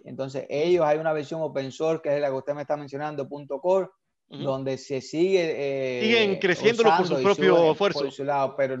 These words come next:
Speaker 1: ya no está, es decir, bajo la sombrilla de Microsoft, como decir, si tú, eh, te pasas a nel cinco, a nel seis, a todo lo nuevo, Microsoft te va a tra-, recomendar G R P C,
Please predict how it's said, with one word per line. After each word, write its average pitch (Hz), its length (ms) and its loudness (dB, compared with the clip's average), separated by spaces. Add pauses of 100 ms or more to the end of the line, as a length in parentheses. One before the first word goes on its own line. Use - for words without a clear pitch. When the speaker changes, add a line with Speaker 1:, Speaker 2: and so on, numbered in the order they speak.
Speaker 1:
ya 147 220 -2
no 165 140 -4
está, 175 460 2
es 139 100 -8
decir, 185 320 2 (280)
bajo 135 320 0
la 131 220 0
sombrilla 143 640 2
de 143 180 4
Microsoft, 156 640 -4
como 127 340 -8
decir, 123 320 -8 (260)
si 135 220 -10
tú, 190 540 4
eh, 151 280 0
te 139 360 -2
pasas 165 500 2
a - 20 -4
nel 143 160 -4
cinco, 165 440 -4
a - 20 -6
nel 135 180 -6
seis, 160 320 -2
a 139 80 0
todo 156 200 0
lo 156 100 -4
nuevo, 190 380 0 (560)
Microsoft 151 500 -4
te 143 100 0
va 139 140 2
a 143 80 -4
tra-, 135 240 -2
recomendar 131 560 -4
G 135 280 -6 (120)
R 131 340 -4
P 135 120 -8
C, 170 420 -2